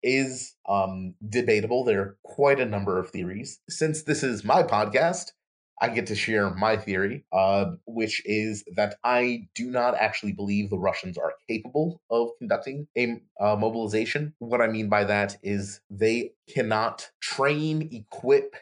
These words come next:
and ship and supply a hundred or two hundred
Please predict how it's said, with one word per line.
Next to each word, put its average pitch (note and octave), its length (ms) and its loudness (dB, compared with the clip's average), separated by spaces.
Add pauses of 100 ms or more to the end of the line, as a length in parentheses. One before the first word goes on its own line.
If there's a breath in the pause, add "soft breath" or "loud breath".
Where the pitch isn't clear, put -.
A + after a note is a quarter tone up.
(140)
and G#2+ 640 0
ship - 580 0
and G3+ 180 -4
supply C#3+ 800 2 (120)
a G#2 60 0
hundred B2+ 380 2
or G#2 80 -2
two C#3 220 -8
hundred B2 540 0